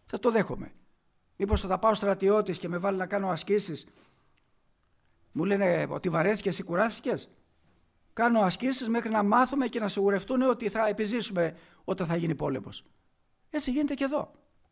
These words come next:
Αν δεν πετύχουμε την πρώτη φορά στο μάθημα που δίνουμε, θα δώσουμε και δεύτερη φορά εξετάσεις. Και τρίτη και τέταρτη. Και μέχρι να μάθουμε το μάθημα, θα περνάμε την ίδια τάξη, δημοτικό.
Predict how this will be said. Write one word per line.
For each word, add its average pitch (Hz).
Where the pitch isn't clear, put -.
Αν 262
δεν 262
πετύχουμε 233
την 196
πρώτη 190
φορά 190
στο 180
μάθημα 202
που 190
δίνουμε, 214
θα 277
δώσουμε 262
και 262
δεύτερη 175
φορά 160
εξετάσεις. -
Και 190
τρίτη 175
και 170
τέταρτη. 180
Και 190
μέχρι 240
να 233
μάθουμε 220
το 190
μάθημα, 269
θα 254
περνάμε 262
την 285
ίδια 240
τάξη, 147
δημοτικό. 202